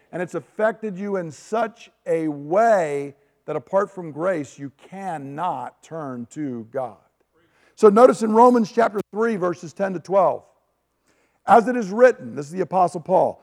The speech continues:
"there is no one righteous." H-, how many are righteous? No one. So, so who's helping themselves? No one.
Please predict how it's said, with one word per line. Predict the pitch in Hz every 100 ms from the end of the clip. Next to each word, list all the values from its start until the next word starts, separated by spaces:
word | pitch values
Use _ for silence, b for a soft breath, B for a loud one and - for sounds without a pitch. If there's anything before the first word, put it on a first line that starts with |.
| b
"there | 208 254 269
is | 247
no | 208 240 254 294
one | 285 285 262
righteous." | 254 262 247 - 156 - - - _ _ _ _
H-, | - -
how | 165
many | 214 240
are | 240
righteous? | 240 254 - 370 - _ _ _ _ _ _ _ _ -
No | 208
one. | 254 160 120
So, | 220
so | - 214 208
who's | 226 240
helping | 226 262 240
themselves? | 226 196 262 190 104 - _ _ _ _ _
No | 208
one. | 226 143